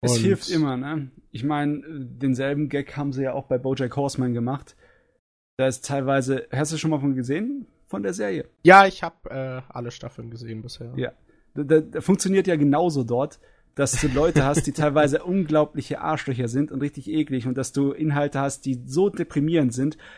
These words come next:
Speaker 1: aber dadurch, dass das halt einfach so ein bisschen ins Lustige gezogen sind, indem es dann, ja, Leute mit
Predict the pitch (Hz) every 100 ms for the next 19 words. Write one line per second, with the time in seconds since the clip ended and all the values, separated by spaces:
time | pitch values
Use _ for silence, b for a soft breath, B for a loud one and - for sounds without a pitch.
0 | b - 131 135 131 143 135 151 135 -
1 | 135 - 135 135 131 127 123 123 131 135
2 | 117 160 165 131 123 123 131 135 127 151
3 | 143 131 127 120 123 120 117 - - 123
4 | 117 104 _ _ - 135 - _ - 143
5 | 147 131 127 -